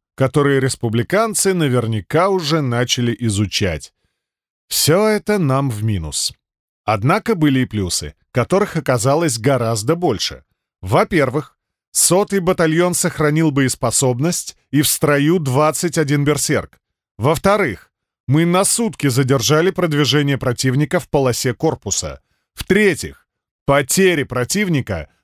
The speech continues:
превысили наши минимум в пять раз. Разведка корпуса доложила, что республиканцы были вынуждены отвести с линии фронта на переформирование –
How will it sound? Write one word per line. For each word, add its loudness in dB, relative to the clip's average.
превысили 2
наши 0
минимум 2
в -20
пять 2
раз. 0
Разведка 0
корпуса -2
доложила, 0
что 0
республиканцы 0
были 2
вынуждены 0
отвести -2
с -2
линии 2
фронта 0
на 2
переформирование – -2